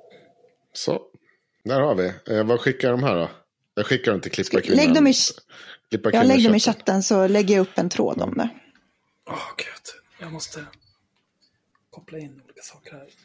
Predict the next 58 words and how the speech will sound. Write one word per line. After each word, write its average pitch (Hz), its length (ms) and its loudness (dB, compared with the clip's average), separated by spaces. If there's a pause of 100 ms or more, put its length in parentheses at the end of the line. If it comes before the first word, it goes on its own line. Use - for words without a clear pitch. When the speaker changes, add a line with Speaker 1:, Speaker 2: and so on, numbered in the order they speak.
(300)
Speaker 3:
Allting, 165 220 -14
Speaker 2:
Ja, 220 60 2
men 302 80 4
det 392 40 2
där 480 60 2
är 480 80 4
ju 381 60 4
Speaker 3:
allting 294 120 4
Speaker 2:
väldigt 247 200 4
Speaker 3:
är 240 100 2
förbannat. 196 200 0
Speaker 2:
likvärdiga 247 360 2
bilder, 190 380 0
Henrik. - 340 -6
Det 285 60 0
här 277 100 2
känns 190 240 -4
bra. - 220 -2 (640)
Speaker 1:
Mm. 107 220 -10 (440)
Speaker 2:
Vi 233 80 0
har 233 80 0
synkat - 680 -4 (180)
på - 80 -6
den - 100 -4
här - 80 -6
frågan. 233 400 -6 (240)
Speaker 1:
Men 95 140 -4 (360)
ska, 110 300 0 (300)
ska, 117 200 -2 (220)
nu 127 140 0
känner 156 300 2
jag 135 240 2
så - 120 -2
här, 80 400 0
att 98 180 -4
rent 101 260 2
spontant 110 600 0
så - 100 -2
är 85 120 2
det 90 60 0
någon 92 220 -2
som 92 160 -4
har 90 60 2
målat 135 400 2
ögonbrynen 82 600 0
kan 90 160 -2
ju 85 60 -4
inte 95 120 -10
vara 95 120 0
med 78 260 -2
i, 69 100 -4 (840)
det 95 120 -6
här, 107 300 0
i 110 40 4
den 95 120 0
här 156 160 0
tävlingen. 80 420 -2
Det - 60 2